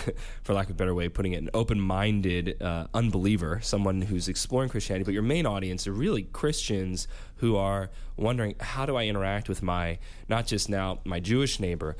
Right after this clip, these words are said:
but my Jewish neighbor and the Hindu one down the street, the Buddhist one on the other block?" Um, well, we're in a perfect place to be talking like this. We're in Upper Darby, where I grew up, where, you know, no two houses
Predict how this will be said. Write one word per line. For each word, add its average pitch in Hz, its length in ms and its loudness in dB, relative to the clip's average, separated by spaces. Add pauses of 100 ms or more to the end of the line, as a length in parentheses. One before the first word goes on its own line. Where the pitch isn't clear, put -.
(120)
but 95 160 0 (340)
my 87 100 -2
Jewish 127 280 2
neighbor 123 440 2
and 92 140 0
the 98 40 2
Hindu 127 260 4
one 117 160 2
down 110 180 2
the 107 80 0
street, 110 400 2
the 92 80 -4
Buddhist 120 320 2
one 117 140 2
on 107 100 2
the 104 80 4
other 101 160 2
block?" 95 640 0
Um, 85 400 -2
well, 92 120 0
we're 107 140 2
in 117 60 6
a - 60 4
perfect 92 340 0
place 90 440 2 (160)
to - 80 -8
be 90 80 -6
talking 104 340 0
like 90 180 -2
this. 101 140 2
We're 104 80 4
in 120 80 4
Upper 113 160 0
Darby, 92 560 2 (240)
where 101 180 2
I 110 140 2
grew 110 280 2
up, 90 260 -2
where, 87 280 -2 (440)
you 98 160 0
know, 82 100 -2
no 110 280 4
two 117 200 2
houses 101 580 0